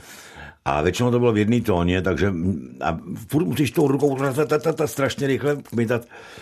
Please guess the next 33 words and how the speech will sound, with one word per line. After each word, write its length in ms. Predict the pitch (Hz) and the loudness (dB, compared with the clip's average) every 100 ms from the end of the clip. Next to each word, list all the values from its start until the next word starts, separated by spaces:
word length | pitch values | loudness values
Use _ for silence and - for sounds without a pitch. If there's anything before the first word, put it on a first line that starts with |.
| - | -8
až 120 | - - | -6 -2
se 120 | 143 | -2
ti 120 | 143 | 0
dost-, 240 | 135 92 | 0 -2
dostaví, 520 | 117 110 107 - 127 123 | -4 -2 -2 2 0 2
dostaví 400 | 113 - 131 127 | 0 0 -2 -2
křeč 440 | 120 104 87 - | -2 -2 -2 -2
za 100 | 82 | -2
hodinu, 380 | 80 87 95 92 | 0 2 2 0
už 100 | 90 | 0
jsi 140 | 104 | -2
úplně 260 | 104 113 127 | 0 0 2
vyřízený 480 | 117 107 98 98 92 - - - - | 2 4 2 2 -2 -6 -18 -10 -4
a 60 | - | 0
už 160 | - | 0
to 100 | 135 | 0
nemůžeš 180 | 135 135 | 0 2
ani 200 | 139 143 | 2 2
vidět 320 | 131 127 117 | 4 4 2
a 120 | 101 101 - - - - 107 | 2 -4 -6 -12 -10 -8 -6
modlíš 420 | 123 110 123 131 - | 0 2 2 0 0
se, 180 | 131 | 0
aby 140 | 120 120 | 2 2
ten 160 | 120 | 0
kapelník 400 | 113 104 117 117 | 0 0 2 2
dal 100 | 110 | 2
nějakou 300 | 107 107 101 | 2 0 0
pomalu, 380 | 92 95 95 98 | 0 0 2 2
aby 140 | 95 92 | 2 0
jsi 100 | 95 | 0
si 140 | 104 | 0
odpočal, 540 | 104 - 165 - 85 | 0 0 -4 -2 -2
jo. 140 | 71 | -2